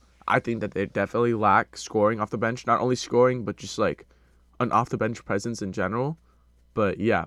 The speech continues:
moving on, I feel like the Suns, we need to talk about them a little bit. I don't think, did you see this comeback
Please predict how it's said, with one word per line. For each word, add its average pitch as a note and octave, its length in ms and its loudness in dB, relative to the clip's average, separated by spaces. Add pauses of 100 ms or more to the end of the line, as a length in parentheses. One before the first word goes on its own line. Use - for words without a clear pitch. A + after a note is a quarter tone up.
(120)
moving D#3+ 320 2
on, D3 160 4
I - 60 -6
feel D#3+ 140 2
like E3 100 6
the C#3 80 0
Suns, - 560 0
we F#2 80 -4
need B2 80 -2
to D#3+ 60 0
talk A#2+ 220 0
about A2 200 0
them G2+ 140 -4
a G2+ 80 -4
little F#2+ 180 0
bit. F2 300 -2 (200)
I A#2 60 6
don't F#3 160 4
think, F#3 300 -2
did A2+ 140 -2
you D#3 100 4
see C#3 260 0
this D3 300 -4
comeback A2 420 0